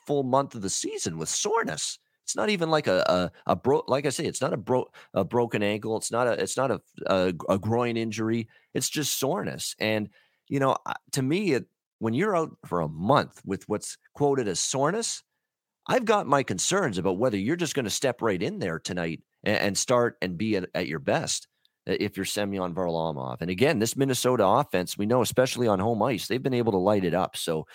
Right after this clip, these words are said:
uh, I like this game over the total. I'm not involved in the side. Uh, I lean to the Wild, but I like the over more, uh, than the, uh, side in this game. So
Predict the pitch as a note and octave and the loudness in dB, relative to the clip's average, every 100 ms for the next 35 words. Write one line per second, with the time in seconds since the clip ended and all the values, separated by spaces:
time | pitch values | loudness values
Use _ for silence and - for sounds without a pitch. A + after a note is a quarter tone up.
0 | - - - D#2 A#2+ D3+ D3 C3+ C3 - | -20 -18 -6 -2 2 2 2 0 -2 0
1 | B2+ A2 A2 G#2+ F#2 A2 F#2+ D2 D2 G#2+ | 0 2 4 2 2 4 4 4 2 2
2 | D#3+ C#3 B2+ B2+ A#2 A2 - G2 G2+ G2 | 2 4 4 4 2 -2 0 4 4 2
3 | F#2+ _ _ - F2 - F2 G2 A#2+ C3+ | -2 _ _ 0 2 2 0 0 0 0
4 | C3 A#2+ A#2+ B2 A#2 F#2 F#2 G#2+ - F#2 | 0 2 4 4 4 2 2 2 -2 0
5 | F2+ F2 F2 E2+ F2 E2+ _ _ - D#2 | 0 0 -2 0 -2 -2 _ _ -4 -2
6 | D2 - - F#2+ F2+ F2 D#2+ - - - | -2 -4 -6 -4 -2 0 -2 -4 -10 0
7 | F#2 F#2 F2+ F2 F2 - F2 E2+ - D#2 | 2 2 0 -2 -6 -6 -6 -6 -4 -6